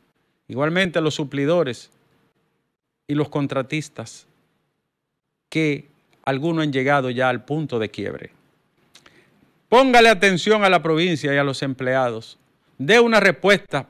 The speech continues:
presidente de la República. Está en obligación de hacerlo y en el deber también.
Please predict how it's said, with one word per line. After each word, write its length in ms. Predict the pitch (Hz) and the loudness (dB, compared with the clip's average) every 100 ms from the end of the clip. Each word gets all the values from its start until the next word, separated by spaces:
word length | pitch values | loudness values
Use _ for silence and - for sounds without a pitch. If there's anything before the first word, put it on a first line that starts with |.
| _ | _
presidente 720 | - 156 - 156 160 185 - | -4 -4 -4 -2 0 0 -2
de 100 | 135 | -4
la 80 | 131 | -4
República. 520 | 120 104 139 127 104 - | -4 -8 -8 -8 -10 -10
Está 220 | - 202 | 0 2
en 60 | |
obligación 580 | 220 196 190 165 185 190 | 4 4 4 2 0 -2
de 80 | 139 | -4
hacerlo 440 | 123 143 143 73 - _ | -4 -8 -10 -14 -20 _
y 120 | 139 | -4
en 100 | 143 | -2
el 100 | 147 | 0
deber 320 | 143 165 175 | 0 0 0
también. 460 | - 110 117 135 | -4 -10 -8 -10